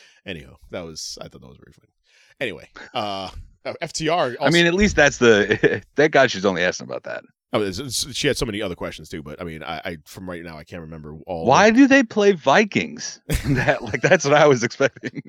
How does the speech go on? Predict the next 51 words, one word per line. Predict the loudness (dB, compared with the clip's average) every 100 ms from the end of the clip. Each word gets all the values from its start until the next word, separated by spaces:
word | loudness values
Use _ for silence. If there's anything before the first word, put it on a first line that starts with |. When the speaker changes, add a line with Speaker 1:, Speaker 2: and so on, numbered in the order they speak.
| -14 -14
Speaker 2:
<laughs> | -14 -14 -12
Speaker 1:
They | -10
showed | -6 -4
the, | -4
actually, | -6 -8 -10
they | -10
showed | -10
the | -12
recap | -14 -10 -10 -10
of, | -10 -12 -14 -16
of | -12 -10
that, | -8 -10 -10
whi-, | -10 -10
<laughs> | -10 -10 -10 -14 -20 -20
which | -16
I'll, | -14 -14 -14
I'll | -16 -16 _
get | -14
into, | -14 -14 -14 -14
uh, | -16 -20 _ _ _ _ _
Chad, | -12 -10 -10 -16
Chad | -16 -14
Gable | -12 -14 -14
in |
a | -14
second. | -16 -18 -20 _ _ _ _ _
She | -10
was | -8
asking | -4 -6 -8 -10
about | -8 -8 -8 _
the | -12
recap | -10 -10 -8 -8 -8 -12
of | -14
that | -12 -14 -16 -20
and, | -18 -18 -18 -20 -18
uh, | -18 -16 -20 -20
the | -20
Viking | -20 -16 -18 -16 -20 -18
battle, | -16 -14 -14 -16 -18 -18
you | -18
know, |
match | -16 -16 -16
that | -16
they | -16
had, | -16 -16 -14
which, | -14 -14 -14 _
by | -10 -8
the | -8
way, | -10 -12 -18 -20 _ _ _ -8
kudos | -6 -6 -8
to, | -14